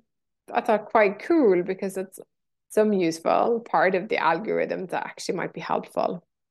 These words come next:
So that's one way. And I think it just does something to our brains as well when we are starting to see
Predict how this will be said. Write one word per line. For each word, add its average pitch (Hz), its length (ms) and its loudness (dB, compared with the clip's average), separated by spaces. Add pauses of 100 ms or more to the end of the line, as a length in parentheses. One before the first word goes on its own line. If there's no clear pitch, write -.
(500)
So 240 120 -2
that's 277 240 4
one 233 260 4
way. 170 140 2
And 208 120 -6
I 214 80 -14
think 294 220 -8
it 294 140 -6
just - 240 -10
does 196 200 0
something 180 320 -6
to 180 100 -6
our 165 100 -2
brains 165 560 -2
as 165 160 -10
well 160 300 4
when 175 180 -2
we 185 140 -4
are 165 140 0
starting 180 360 -4
to 175 80 -12
see 160 380 -6